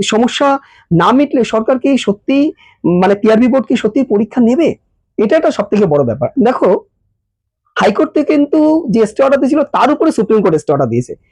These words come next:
সুপ্রিম কোর্টে ওখান থেকে কি কোনো একদম পুরো নির্দেশ দিয়েছে যে কোনো সমস্যা হবে না, তোমরা নিয়োগ করতে পারো, এরকম কিন্তু কোনো কিছু বলা নেই। তো সেই জায়গায় দাঁড়িয়ে কিন্তু পরিষ্কার একটা কথা বলতে পারি যে এই মুহূর্তে কি পরীক্ষা নিতে পারবে সরকার?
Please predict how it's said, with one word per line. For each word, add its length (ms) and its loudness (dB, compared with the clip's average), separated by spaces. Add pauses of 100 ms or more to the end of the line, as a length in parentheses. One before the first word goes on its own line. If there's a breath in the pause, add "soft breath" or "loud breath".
(320)
সুপ্রিম 280 2
কোর্টে 300 0
ওখান 240 0
থেকে 180 2
কি 100 2
কোনো 420 0 (120)
একদম 300 2
পুরো 140 0
নির্দেশ 260 2
দিয়েছে 260 0
যে 180 2 (560 soft breath)
কোনো 160 0
সমস্যা 440 -2
হবে 220 0
না, 100 -2 (340)
তোমরা 180 2
নিয়োগ 240 2
করতে 260 -2
পারো, 200 -2
এরকম 320 0
কিন্তু 240 0
কোনো 200 0
কিছু 280 0
বলা 220 2
নেই। 220 0 (340)
তো 60 0
সেই 260 0
জায়গায় 220 2
দাঁড়িয়ে 320 2
কিন্তু 440 0
পরিষ্কার 360 -2
একটা 200 -4
কথা 140 0
বলতে 280 0
পারি 180 0 (420 soft breath)
যে 200 2 (220)
এই 200 2
মুহূর্তে 320 2
কি 100 0
পরীক্ষা 400 -2
নিতে 200 2
পারবে 300 -2
সরকার? 380 -4